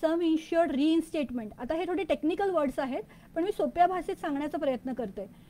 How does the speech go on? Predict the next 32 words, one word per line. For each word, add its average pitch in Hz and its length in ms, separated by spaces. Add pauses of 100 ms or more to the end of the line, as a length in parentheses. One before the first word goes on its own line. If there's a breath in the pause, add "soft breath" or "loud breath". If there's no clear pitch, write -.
(200 loud breath)
Maternity 311 520
benefit 330 480
म्हणजे 320 280
काय 277 280 (280 loud breath)
की 294 60
basically 311 500
त्याच्यामध्ये 330 420
पॉलिसीच्या 285 560
थर्ड, 277 160 (100)
certain 339 280
कालावधीनंतर 285 760
जो 277 200
काही 330 200
सिझेरियनला 277 600
normal 254 340
डिलिव्हरीला 285 460
खर्च 262 220
होतो 294 420 (320 loud breath)
तोही 302 200
पॉलिसीमध्ये 294 600
तुम्हाला 294 320 (100)
मिळू 285 220
शकतो. 220 400 (340 soft breath)
काही 277 200
company 320 540 (280)
online 262 460
तुम्हाला 302 280 (100)
annual 302 420
health 277 300
चेकअपसाठी 294 500
benefit 254 460
पण 294 180